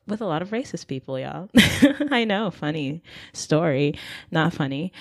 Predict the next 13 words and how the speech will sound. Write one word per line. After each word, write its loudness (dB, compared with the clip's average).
Um, 10
and 6
I 8
do 4
think, 4
and 8
I, 6
you 2
know, 6
I'm 4
an 4
immigrant 6
kid, 2